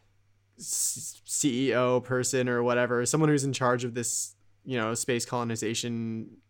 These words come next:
company is saying, like, you know, "We, we've gone farther and done more than, you know, any of the, you know, old governments and any of the old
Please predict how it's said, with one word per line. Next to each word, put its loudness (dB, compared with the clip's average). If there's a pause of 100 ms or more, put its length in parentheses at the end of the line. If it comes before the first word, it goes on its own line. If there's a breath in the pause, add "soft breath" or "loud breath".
company -4 (440)
is 0
saying, 4
like, 0
you 0
know, 4
"We, 4
we've 8
gone 4
farther 4 (320)
and 0
done 4
more 4
than, 0 (400)
you 0
know, 2
any 2
of 4
the, 6 (280)
you 0
know, 0
old 2
governments 0
and -2 (180)
any 0
of 2
the 2
old 0